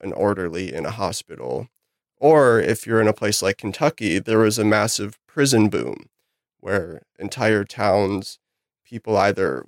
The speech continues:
worked in the prison or they were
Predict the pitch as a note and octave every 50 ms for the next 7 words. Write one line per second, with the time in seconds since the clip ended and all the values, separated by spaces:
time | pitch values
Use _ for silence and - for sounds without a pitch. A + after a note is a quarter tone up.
0 | _ - A#2 C3 C3+ - - D3+ C#3+ D3 D3 - - E3 C#3 C#3 C#3+ D#3+ D3 D3
1 | D3+ D3+ D#3+ D#3+ - - - F2 G2 G#2+ G#2 G2+ G2 F#2+ - - - _ _ _
2 | _ _ _ _ _ _ _ _ _ - A2 A2+ A#2 A2+ A2+ A2 F#2 - _ -
3 | E2 A2 A2 B2+